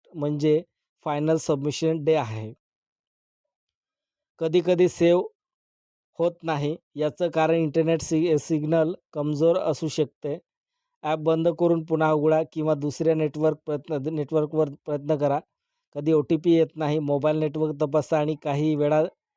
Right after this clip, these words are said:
पुन्हा मागवा. कधी फोटो अपलोड होत नाही, तर ॲप परमिशन तपासा आणि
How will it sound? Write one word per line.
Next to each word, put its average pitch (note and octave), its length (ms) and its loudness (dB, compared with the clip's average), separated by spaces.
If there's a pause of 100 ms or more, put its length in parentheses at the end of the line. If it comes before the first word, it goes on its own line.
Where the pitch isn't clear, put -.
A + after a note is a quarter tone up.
(340)
पुन्हा D#3 240 -2
मागवा. C#3+ 440 0 (440)
कधी E3 200 2
फोटो D#3+ 360 2
अपलोड E3 340 2 (100)
होत D#3+ 220 0
नाही, D3+ 340 0 (640)
तर E3 120 -2 (160)
ॲप D#3 200 -4 (160)
परमिशन D#3 600 0
तपासा D3 380 0
आणि D3+ 160 0